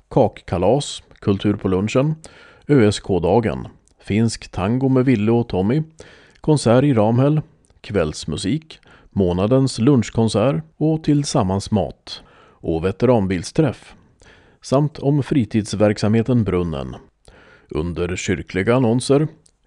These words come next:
Konserter i maj månad. Kyrkofullmäktige den tolfte maj.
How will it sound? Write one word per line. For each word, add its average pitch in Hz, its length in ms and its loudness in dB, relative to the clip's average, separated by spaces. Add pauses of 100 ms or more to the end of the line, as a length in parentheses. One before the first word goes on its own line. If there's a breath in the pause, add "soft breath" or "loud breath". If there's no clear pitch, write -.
(280)
Konserter 95 760 -2
i 123 100 4
maj 113 280 2
månad. 120 480 2 (920 soft breath)
Kyrkofullmäktige 107 1120 0 (240)
den 104 280 0
tolfte - 460 -6
maj. 69 360 -6